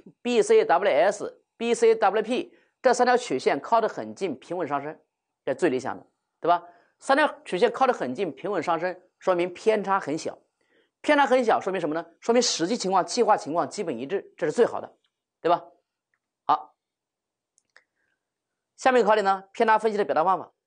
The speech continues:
啊，有三种方法，标题要求会，恒大图法、表格法、曲线法，标题可以考啊。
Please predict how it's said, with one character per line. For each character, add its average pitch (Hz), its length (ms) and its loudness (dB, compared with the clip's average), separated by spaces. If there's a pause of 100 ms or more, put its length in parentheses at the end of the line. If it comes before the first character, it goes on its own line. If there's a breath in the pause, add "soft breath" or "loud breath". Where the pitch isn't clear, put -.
(720)
啊， 135 220 2 (360)
有 151 140 0
三 220 140 -2
种 190 80 -2
方 196 140 2
法， - 220 -10
标 175 160 2
题 143 60 -8
要 147 140 0
求 135 80 -8
会， 156 220 -8 (160)
恒 - 220 -8
大 180 100 0
图 196 120 -2
法、 123 320 -2 (440)
表 131 180 2
格 156 140 2
法、 127 220 -4 (200)
曲 - 140 -10
线 127 160 -2
法， 113 80 -16 (160)
标 147 140 -2
题 131 100 -6
可 139 100 -6
以 120 60 -4
考 - 240 -20 (300)
啊。 117 220 -6